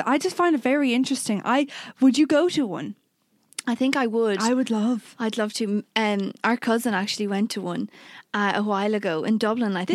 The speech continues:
Speaker 2: think it was.
Speaker 1: she?
Speaker 2: Yeah. Um, but they never tell you anything bad.
Speaker 1: Oh,
Speaker 2: I
Speaker 1: that's a psychic.
Speaker 2: Oh, yeah, she went to a psychic. <laughs>
Speaker 1: Okay, okay, okay.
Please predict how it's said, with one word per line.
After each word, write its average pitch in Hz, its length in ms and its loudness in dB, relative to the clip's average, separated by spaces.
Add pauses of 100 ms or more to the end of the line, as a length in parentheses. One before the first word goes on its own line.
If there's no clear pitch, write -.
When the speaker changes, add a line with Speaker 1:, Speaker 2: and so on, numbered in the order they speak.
Speaker 2:
think - 40 -8
it - 60 -4
was. - 340 0
Speaker 1:
she? 226 80 0
Speaker 2:
Yeah. 202 200 0 (420)
Um, 196 520 -2
but 226 160 -4
they 226 100 2
never 269 260 2
tell 277 200 -2
you 269 80 2
anything 240 380 0
bad. 190 580 -4 (320)
Speaker 1:
Oh, 240 60 -2
Speaker 2:
I 233 40 2
Speaker 1:
that's 311 240 0
a 311 60 -2
psychic. 254 840 -4 (400)
Speaker 2:
Oh, 208 140 -2
yeah, 180 260 0
she - 180 -4
went 220 180 -2
to 269 80 -4
a - 40 -2
psychic. 262 480 -2
<laughs> - 0 -
Speaker 1:
Okay, 262 460 4
okay, 254 300 0
okay. 254 340 0